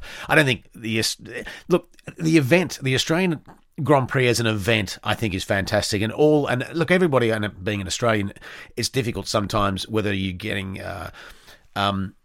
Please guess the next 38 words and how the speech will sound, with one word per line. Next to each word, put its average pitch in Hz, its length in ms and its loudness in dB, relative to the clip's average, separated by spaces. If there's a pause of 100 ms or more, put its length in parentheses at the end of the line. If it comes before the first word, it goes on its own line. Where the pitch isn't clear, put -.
(220)
um, 101 300 -8
you 110 80 -4
know, 98 140 -2
an 113 100 0
honest 139 380 2
response. - 640 -2 (260)
But - 200 -4
when 117 160 2
I've 120 120 2
sort 107 140 0
of 101 60 -2
said, 107 140 -2
"Do 98 60 -2
you 107 80 0
really," 104 320 0 (140)
you 110 60 -6
know, 98 80 -2
to, 107 180 -2
to 95 260 -6 (220)
mechanics 107 540 0
and 104 80 -2
engineers 104 480 0
that 101 120 -2
I, 104 340 2
uh, 101 360 0
I 107 160 2
work 101 240 0
with 95 100 -6
and 98 100 -8
talk 104 200 -6
to 95 180 -4 (400)
in 107 120 -2
the 101 80 -2
paddock 110 260 4
when 104 100 -2
I'm 101 120 0
there, 110 320 4 (240)
uh, 104 300 0